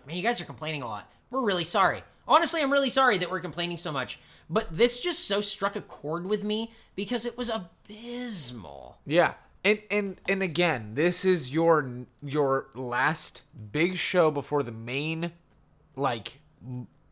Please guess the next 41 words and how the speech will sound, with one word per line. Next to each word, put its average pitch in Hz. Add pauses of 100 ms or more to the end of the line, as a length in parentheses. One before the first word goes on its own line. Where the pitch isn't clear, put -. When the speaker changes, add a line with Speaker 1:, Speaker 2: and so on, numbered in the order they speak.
(100)
Speaker 2:
special -
event 190
for 202
the 190
month. 147
Speaker 1:
Yep. 165 (680)
Speaker 2:
And 160
you 160
just, 147 (260)
it 143
seemed 147
like 147
the 135
effort 117
wasn't 110
there. -
Speaker 1:
Yeah, 170 (100)
I 165
agree. 135 (420)
Um, 160 (400)
Daniel 226
Bryan's 214
on 202
commentary. 175 (160)
Uh, 139
line 185
of 170
the 165
night 156
from 147
Daniel 147
Bryan. 139 (220)
"I 170
had 190
one 185
less 190
title 170
defense 151
than 143
Brock 131
Lesnar." 107